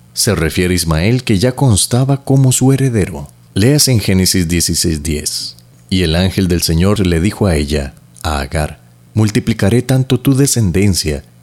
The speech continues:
que debido a su gran número no podrá ser contada'". Léase también en Génesis diecisiete veinte. "En cuanto a Ismael, también te he escuchado. He aquí que yo le bendigo, le haré fecundo y le multiplicaré grandemente.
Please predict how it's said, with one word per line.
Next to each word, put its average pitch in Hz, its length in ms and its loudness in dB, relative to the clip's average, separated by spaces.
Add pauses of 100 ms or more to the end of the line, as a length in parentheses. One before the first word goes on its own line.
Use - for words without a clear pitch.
que 92 120 0
debido 85 420 0
a 80 40 0
su 80 160 0
gran 90 240 0
número 104 460 2 (180)
no 98 240 0
podrá 85 320 0
ser 82 220 -2
contada'". 76 600 -4 (360)
Léase 85 360 0
también 110 420 2
en 87 80 0
Génesis 85 680 0
diecisiete 87 640 -2
veinte. 107 440 -2 (240)
"En 127 120 2
cuanto 139 320 0
a 131 40 4
Ismael, 127 560 2 (240)
también 113 500 2
te 107 160 -2
he 92 220 2
escuchado. 76 680 -2 (260)
He 107 180 2
aquí 101 280 -2
que 107 140 0
yo 92 200 0
le 87 180 2
bendigo, 78 560 -2 (240)
le 95 120 -2
haré 101 180 2
fecundo 120 480 0
y 117 40 0
le 107 100 2
multiplicaré 92 720 0
grandemente. 95 840 0